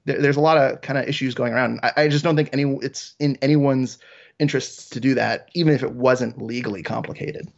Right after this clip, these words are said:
So I do wanna mention too, uh, he did mention what Revs players are on a contract year. You mentioned Diego Fagundez.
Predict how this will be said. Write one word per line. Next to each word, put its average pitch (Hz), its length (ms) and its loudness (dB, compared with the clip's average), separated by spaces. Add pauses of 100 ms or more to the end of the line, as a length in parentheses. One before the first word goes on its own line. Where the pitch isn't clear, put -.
(180)
So - 200 -4 (1500)
I 143 80 4
do 165 120 4
wanna 170 180 6
mention 147 260 0
too, 139 320 -4
uh, 113 100 -8
he 120 140 -8
did 127 160 -2
mention 127 240 -2
what 123 120 0
Revs 123 220 0
players 120 400 0
are 110 240 -2
on 113 140 0
a 110 40 -4
contract 117 520 -2
year. 113 160 0
You 117 100 0
mentioned 127 240 2
Diego 127 280 2
Fagundez. 120 540 2